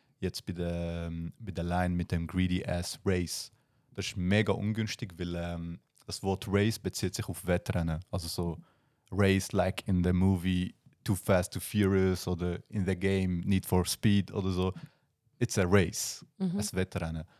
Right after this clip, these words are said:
Speaker 1: Und ich habe ein kapitalistisches Wettrennen gemeint zwischen gierigen Personen, die alles würden, ähm, eintauschen für ihre eigenen Interessen und Vorteile.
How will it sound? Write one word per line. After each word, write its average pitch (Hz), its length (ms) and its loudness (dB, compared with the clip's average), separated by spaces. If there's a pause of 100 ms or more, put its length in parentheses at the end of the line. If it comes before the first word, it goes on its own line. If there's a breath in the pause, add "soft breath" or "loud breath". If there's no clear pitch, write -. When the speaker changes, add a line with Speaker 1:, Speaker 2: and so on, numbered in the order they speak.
(140 soft breath)
Speaker 1:
Und 101 120 -2
ich 101 100 0
habe 110 160 2
ein 98 80 -2 (140)
kapitalistisches 107 1000 -2 (200)
Wettrennen 113 580 2
gemeint 104 540 -2 (360 soft breath)
zwischen 98 420 0 (220)
gierigen 107 520 2
Personen, 98 720 0
die 90 160 0
alles 110 460 4
würden, 101 320 2 (500 soft breath)
ähm, 90 340 2
eintauschen 107 460 0
für - 140 -6
ihre 92 300 -4
eigenen 87 420 -4
Interessen 87 520 -4
und 82 140 -8
Vorteile. - 640 -4